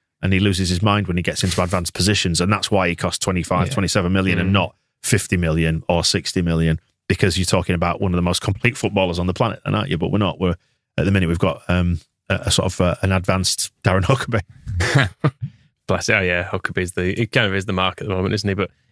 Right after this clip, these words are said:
Speaker 3: I do still like Dan James. I think he's,
Speaker 1: Yeah, I
Speaker 3: um,
Speaker 1: do. I, I think he works dead
Speaker 2: Mm.
Speaker 1: hard, yeah.
Speaker 3: Yeah, I, I can see why we've got him. I'd just like to see him play more games on the wing rather than
Speaker 2: Yeah.
Speaker 3: i-, down the middle, although, um, that means we'll probably sell Rafinha,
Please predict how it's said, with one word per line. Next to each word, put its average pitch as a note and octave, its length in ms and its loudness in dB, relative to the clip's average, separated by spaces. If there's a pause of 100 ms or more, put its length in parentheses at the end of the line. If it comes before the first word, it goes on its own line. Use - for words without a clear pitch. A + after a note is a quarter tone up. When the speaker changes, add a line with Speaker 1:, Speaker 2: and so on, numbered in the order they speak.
(140)
Speaker 3:
I F3 60 0
do F3+ 140 2
still G2 200 0
like F2+ 200 0
Dan F2 180 -2
James. E2+ 260 -2
I F#2 60 -2
think G#2 180 -2
he's, F#2+ 120 0
Speaker 1:
Yeah, D3+ 100 2
I - 60 0
Speaker 3:
um, F2 60 0
Speaker 1:
do. F#2 180 2
I, G#2+ 80 0
I A2+ 100 -6
think C3+ 160 0
he A2+ 60 2
works G2+ 180 -2
dead - 160 2
Speaker 2:
Mm. - 60 4
Speaker 1:
hard, G2 240 0
yeah. F#2+ 240 -2
Speaker 3:
Yeah, F2+ 280 -2
I, A2+ 180 -4
I - 60 -4
can C#3+ 140 0
see C3 360 0 (380)
why A2+ 220 0
we've F#2+ 160 0
got G2 180 0
him. F2+ 100 -4
I'd F#2+ 160 -4
just G2 160 -4
like F#2+ 240 0
to G2 100 -8
see G2 160 -2
him F2+ 240 -2 (260)
play F#2+ 160 0
more F#2+ 180 0
games F#2 260 -2
on F#2 100 0
the F2+ 60 2
wing F2+ 280 -2 (260)
rather F2 180 0
than F2 280 -2
Speaker 2:
Yeah. - 160 -6
Speaker 3:
i-, G2+ 80 0 (140)
down F#2+ 180 0
the F#2 80 0
middle, F2+ 200 0
although, G2+ 540 -2
um, F#2 140 -4
that - 160 -6
means F#2 400 -6 (320)
we'll G2+ 100 0
probably F#2+ 240 -2
sell G#2 160 0
Rafinha, C#3 420 2